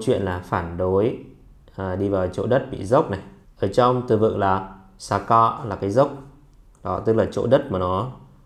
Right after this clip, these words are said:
phản phản lên đúng không? Ngược ngược lên là cái dốc. Đây là có thực ăn và có phản đối. Thì câu chuyện là phản đối ăn cơm. <laughs> Đây, phản đối việc ăn cơm. Thì chắc là thích ăn phở đúng không?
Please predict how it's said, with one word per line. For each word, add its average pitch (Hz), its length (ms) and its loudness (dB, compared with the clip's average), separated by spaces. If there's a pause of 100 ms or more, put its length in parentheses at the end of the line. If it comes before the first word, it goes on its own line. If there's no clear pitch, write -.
(140)
phản 95 220 -6
phản 92 320 -4
lên 107 180 0
đúng 98 80 -4
không? 104 180 -6
Ngược 95 160 -2
ngược 104 220 0
lên 101 200 -2
là 92 60 -4
cái 92 160 -4
dốc. 131 200 2 (720)
Đây - 100 2
là 104 200 2
có 98 260 4
thực - 320 -4
ăn 123 400 0 (300)
và 95 120 -6
có 95 240 0
phản 90 300 -2
đối. 98 320 4 (680)
Thì 123 160 -4
câu 113 120 4
chuyện 101 240 4
là 92 320 -2
phản 87 220 -2
đối 92 180 2
ăn 110 240 0
cơm. 113 340 2 (200)
<laughs> - 180 -18
Đây, 98 240 -4 (140)
phản 87 260 -6
đối 92 200 -2
việc 104 260 -6
ăn 98 300 -8
cơm. 101 200 0 (580)
Thì 90 200 -6
chắc 104 100 -2
là 98 100 -4
thích 117 180 0
ăn 98 120 -2
phở - 360 -14
đúng 98 140 -2
không? 110 180 -10